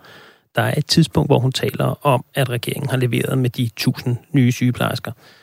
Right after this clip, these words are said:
Men der bruger hun det faktisk til at sige, at det virker slet ikke,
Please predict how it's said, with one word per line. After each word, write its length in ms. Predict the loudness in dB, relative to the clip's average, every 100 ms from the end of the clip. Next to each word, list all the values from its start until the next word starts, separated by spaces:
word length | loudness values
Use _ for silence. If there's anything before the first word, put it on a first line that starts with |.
| _ -4
Men 100 | 0
der 60 |
bruger 260 | 2 4 6
hun 140 | 4
det 100 | 0
faktisk 320 | -4 -6 -6 -6
til 100 | -4
at 100 | -4
sige, 440 | -4 -2 0 -2 -4
at 300 | -6 -6 -8 _ -6
det 120 | -2
virker 220 | -2 -2
slet 240 | -2 0
ikke, 240 | 0 -2